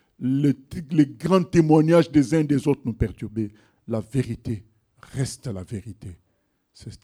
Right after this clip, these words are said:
elle que nous devons suivre. Car un jour, tout le reste disparaîtra. Nous serons face à face avec Dieu.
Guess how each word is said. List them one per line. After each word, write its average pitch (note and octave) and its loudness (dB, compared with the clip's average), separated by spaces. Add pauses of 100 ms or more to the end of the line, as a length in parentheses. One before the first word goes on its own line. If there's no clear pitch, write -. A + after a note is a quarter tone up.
elle D3 6
que B2 -10
nous G#2 -10
devons G2 -10
suivre. G#2+ -12 (440)
Car F#3 6
un C4 8
jour, F#3 2
tout G3 -4
le C#3+ 2
reste C3+ 0
disparaîtra. G#2+ -10 (260)
Nous A#2+ -8
serons - -6
face - -6
à A#2 -8
face G#2 -12
avec G2+ -16
Dieu. A2+ -14